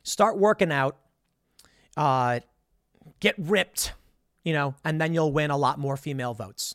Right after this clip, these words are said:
Pull the Trudeau card. How about that? Pander. I'm not, I'm not a big fan of the idea, but I'm saying play up to what the people demand of you.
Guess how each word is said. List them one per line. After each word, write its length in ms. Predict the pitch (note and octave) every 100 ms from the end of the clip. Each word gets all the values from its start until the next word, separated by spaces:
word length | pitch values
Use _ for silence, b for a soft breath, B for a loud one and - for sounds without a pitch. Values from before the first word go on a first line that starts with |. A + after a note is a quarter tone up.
| _ _ _ -
Pull 160 | - F#3+
the 80 | F#3
Trudeau 480 | - D#3+ C3+ C3+
card. 340 | - A#2+ G2 F#2+
How 180 | B2 C3
about 300 | A2+ G#2+ -
that? 200 | G2+ F2+ _ _ _ _ _ _ -
Pander. 440 | - C#4 G#3 - - _ _ _ - - - - b b b b
I'm 60 |
not, 140 | G#3+ -
I'm 80 | A3+
not 100 | A3+
a 40 |
big 160 | G3+ -
fan 160 | F#3+
of 60 | F3+
the 100 | E3+
idea, 300 | D3+ E3+ G3
but 100 | G3
I'm 100 | F#3+
saying 280 | A3 G#3 G3+
play 400 | - F#3 A#3+ -
up 240 | E3 -
to 100 | F#3+
what 180 | D3+ D#3+
the 80 | F3+
people 340 | - C#3+ F#3
demand 340 | F3+ A3+ B3+ B2+
of 120 | A2
you. 180 | G2